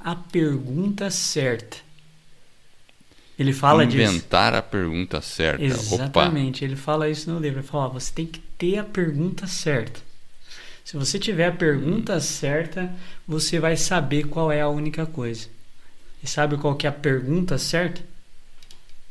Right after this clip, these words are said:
Speaker 2: Então, agora eu tô curioso pra saber qual que é a pergunta certa.
Speaker 1: Ele fala assim, ó,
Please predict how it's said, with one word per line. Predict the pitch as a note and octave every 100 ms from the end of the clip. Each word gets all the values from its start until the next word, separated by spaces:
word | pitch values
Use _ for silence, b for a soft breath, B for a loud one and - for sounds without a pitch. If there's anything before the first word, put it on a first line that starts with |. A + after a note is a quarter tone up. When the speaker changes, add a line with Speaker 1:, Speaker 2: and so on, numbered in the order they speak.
| - G#2+
Speaker 2:
Então, | D#2 C#2 C2+ C#2
agora | C#2 D#2
eu | D2+
tô | E2+
curioso | - A2 G2+ G#2+
pra | G2
saber | - G#2 D#2
qual | C#2+ F2+ F#2
que | F#2+
é |
a |
pergunta | - E2 D#2+ E2 D2+
certa. | - D#2+ C2+ - -
Speaker 1:
Ele | C3
fala | - C3 C3
assim, | B2
ó, | G#2